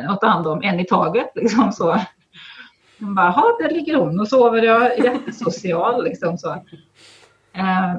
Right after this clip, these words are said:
men det är, det är ju av en anledning, och det är också någonting som jag tänker, nu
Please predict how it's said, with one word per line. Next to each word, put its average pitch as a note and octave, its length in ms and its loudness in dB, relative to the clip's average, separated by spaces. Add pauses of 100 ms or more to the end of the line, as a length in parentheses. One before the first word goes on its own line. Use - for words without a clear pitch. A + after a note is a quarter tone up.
men G#3+ 160 2
det B3+ 160 2
är, F3+ 280 2
det A3+ 260 2
är F3 180 0
ju F3 120 -2
av G3 140 0
en A3 100 -4
anledning, G3 920 -2
och G#3 100 -2
det G3+ 80 2
är A3+ 180 4
också A#3 180 -6
någonting B3+ 300 2
som G3 140 -2
jag E3 160 -2
tänker, D#3+ 340 -2
nu G3+ 220 -2